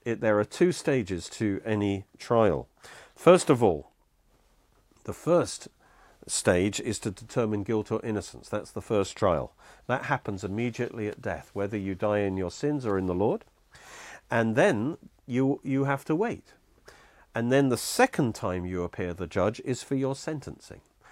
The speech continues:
For a believer, we come before the bu-, judgment seat of Christ, and we are, he,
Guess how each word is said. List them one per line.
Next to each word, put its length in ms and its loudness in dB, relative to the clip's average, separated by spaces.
For 160 8
a 40 6
believer, 640 4
we 120 2
come 280 0
before 300 -2
the 80 -2
bu-, 260 -6
judgment 400 -4
seat 240 -6
of 100 -12
Christ, 340 -2
and 200 -4
we 180 0
are, 280 -2
he, 220 -8